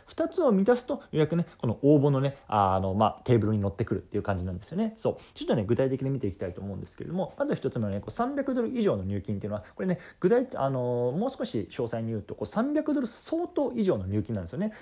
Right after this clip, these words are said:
そう。なので、まあ、あの、円をね、こう入金してもいいし、ドルを入金してもいい。まあね、この法定通貨を入金してもいいですし、もしくはね、例えば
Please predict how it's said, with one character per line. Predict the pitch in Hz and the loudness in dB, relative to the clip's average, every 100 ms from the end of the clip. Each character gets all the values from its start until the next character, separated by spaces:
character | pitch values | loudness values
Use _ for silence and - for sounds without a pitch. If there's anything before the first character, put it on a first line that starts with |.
| - | -8
そ | - - - | -6 -6 -4
う。 | |
な | |
の | 214 | -2
で、 | 196 160 - - | 0 -2 -4 0
ま | 175 110 | 0 2
あ、 | 104 | 2
あ | 101 | 2
の、 | - - | 0 2
円 | 220 113 | 2 2
を | |
ね、 | 113 190 - | 0 -4 -6
こ | 107 | -2
う | |
入 | 117 113 | 0 0
金 | 120 113 | 0 -2
し | |
て | 127 | -2
も | 101 | -2
い | 98 | -2
い | |
し、 | - 240 98 | 0 0 8
ド | 135 | 8
ル | 135 | 8
を | 90 | 4
入 | 95 90 | -2 -4
金 | 107 | -4
し | 85 | -4
て | |
も | 98 | -4
い | 95 | -6
い。 | 87 - | -6 -2
ま | 135 | -2
あ | |
ね、 | 113 - - | -2 -8 -6
こ | - | -2
の | 151 | 2
法 | 208 208 | 6 8
定 | 202 | 6
通 | 202 185 | 6 2
貨 | 107 | 2
を | |
入 | 113 120 | 2 0
金 | 131 | 0
し | 113 | -4
て | 110 | -2
も | 143 | 0
い | |
い | 120 | 0
で | |
す | 104 | -2
し、 | - 180 - - | -2 -2 -4 -6
も | 320 | -4
し | 311 | -4
く | 104 | -6
は | |
ね、 | 95 | -2
例 | 151 | -2
え | |
ば | 110 | -2